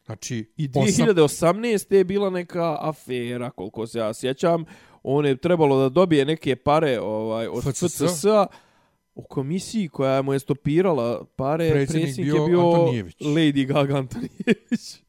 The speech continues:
Speaker 1: Dakle, i onda se odjednom za vrijeme,
Speaker 2: Pojavljuje.
Speaker 1: za vrijeme najvećeg hajpa oko filma Quo Vadis Aida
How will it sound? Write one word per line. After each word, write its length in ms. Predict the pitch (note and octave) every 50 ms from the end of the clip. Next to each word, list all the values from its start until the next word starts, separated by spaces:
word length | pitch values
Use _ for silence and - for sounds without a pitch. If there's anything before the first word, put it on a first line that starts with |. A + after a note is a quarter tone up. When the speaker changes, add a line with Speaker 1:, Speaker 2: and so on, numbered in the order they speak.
| _ _
Speaker 1:
Dakle, 500 | - A#2+ A2 A#2 G#2+ G2+ _ - G#2 G2 - - _ _ _ _ _ _ _ _ _ - _ _ _ - _ _ _ - _ -
i 160 | A#2+ A2+ A#2
onda 260 | C3+ D3 E3+ E3+ F3
se 180 | D#3 - - D#3
odjednom 680 | C3+ B2 A#2 B2 C3 C3+ C#3+ D#3+ F#3 G#3 A3 G#3 F#3+ - _ _ _ _ _ _ _ _ _ _ _ _ _ _ _ _ _ _ _ _ _ _
za 180 | - A#2+ A2 C3+
vrijeme, 300 | A#2 B2 B2 C3 C3+ C#3
Speaker 2:
Pojavljuje. 640 | C3 - - A#2+ B2 B2+ C#3 D3+ D#3+ D#3 D3 D3+
Speaker 1:
za 100 | E3 C#3
vrijeme 440 | C3 B2+ B2+ C#3 C#3+ D3+ D#3+ E3+ E3
najvećeg 640 | D3+ C#3+ D3+ D3+ D#3+ D#3 D#3+ D3+ - - C#3+ C3 -
hajpa 500 | - - - C#3+ D3 D3+ C#3+ - - B2+
oko 280 | A#2 A#2 A#2+ - - A#2+
filma 380 | - - C3 C3 B2+ C3+ A#2+ G#2+
Quo 320 | _ - - C3 B2 A#2
Vadis 400 | A#2 A#2 A2+ A#2 A#2+ A2 - - -
Aida 440 | - A#2 A2+ G#2+ G#2+ A2 B2+ F3 G#3+